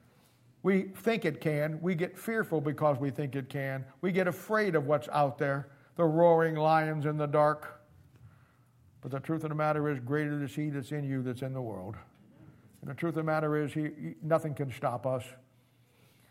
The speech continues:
Because it's not us, but it's the power of God, the power of an example of a changed life. And you and I, as a son of God,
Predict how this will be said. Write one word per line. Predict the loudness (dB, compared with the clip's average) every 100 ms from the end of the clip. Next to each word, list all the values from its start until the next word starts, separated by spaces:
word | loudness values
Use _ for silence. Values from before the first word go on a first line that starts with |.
| _
Because | -2 2 2
it's | 2 2
not | 2 6
us, | 8 6 4 -6
but | -4
it's | -4 -6
the |
power | -10 -2 2 2 2 -2
of | 2
God, | 4 4 2 -8
the | -12
power | 0 4 6 4 2
of | -2 -2
an | -4
example | -8 -6 -2 0 -2 -4 -8 -8
of | -6 -6
a | -4
changed | -4 -2 -2 -2
life. | -2 -2 -8 -18 _ _ _ _ _ -20 -20 -20 -20 -20 -20 -2
And | 0 4
you | 6 8
and | 8
I, | 8 6 4
as | 2
a | -2
son | 0 2 2
of | 2
God, | 4 4 2